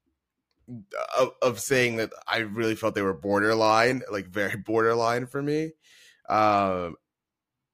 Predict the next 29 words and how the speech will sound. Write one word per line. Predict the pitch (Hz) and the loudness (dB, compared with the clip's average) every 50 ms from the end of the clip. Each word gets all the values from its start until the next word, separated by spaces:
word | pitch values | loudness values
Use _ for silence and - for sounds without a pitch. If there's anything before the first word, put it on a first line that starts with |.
| _ _ _ _ _ _ _ _ _ _ _ _ _ _ _ - - - 101 | _ _ _ _ _ _ _ _ _ _ _ _ _ _ _ -20 -20 -18 -16
the, | 123 127 131 165 | -8 0 0 0
the | 160 165 185 | 2 2 2
main | 170 156 147 151 151 151 160 165 170 165 | 2 4 4 4 4 4 2 0 -2 -2
reason, | 156 147 139 127 117 117 98 101 110 113 113 113 - _ _ _ _ - - | -4 -4 -4 -4 -4 -4 -4 -6 -6 -6 -8 -12 -16 _ _ _ _ -8 -4
and | - 113 117 | -2 0 0
I'll | 113 104 113 117 120 | 0 0 0 -2 -2
go | 113 120 | -2 -4
through, | 113 - 113 110 | -4 -2 -2 -2
like, | 107 104 101 101 - | -2 -2 -2 -6 -10
j-, | - - - - _ _ - | -12 -12 -12 -14 _ _ -10
I'll | 120 | -8
go | 123 117 | -8 -6
through | 98 - 117 113 113 113 | -4 -2 0 2 2 2
it, | 110 82 104 113 101 98 | 2 0 -2 -4 -6 -8
give | 95 85 87 - _ - | -10 -10 -10 -12 _ -20
a | - | -20
brief | 78 82 - - 147 170 156 | -18 -6 2 2 4 6 6
overview | 135 117 104 101 104 101 98 98 98 | 4 4 4 0 -2 -2 -2 -4 -4
first. | 101 104 101 98 101 98 98 _ - _ - | -4 -2 -2 -2 -2 -4 -6 _ -20 _ -8
They | 85 98 | -8 -6
finished | 104 - 127 127 123 131 | -4 -2 -2 -4 -4 -4
first | - - 107 104 101 - | -2 0 0 0 0 -2
in | 107 101 | -2 0
their | 101 104 101 | 0 0 0
group. | 80 98 92 92 95 - _ - - | 0 -2 -2 -2 -2 -4 _ -6 -2
Um, | - 95 92 90 87 87 87 87 73 - _ - | 0 0 2 0 0 -2 -4 -8 -10 -12 _ -4
they're | 101 104 | -2 0
in | 107 101 | 0 0
that | 98 95 95 95 - | 0 0 -2 -2 -6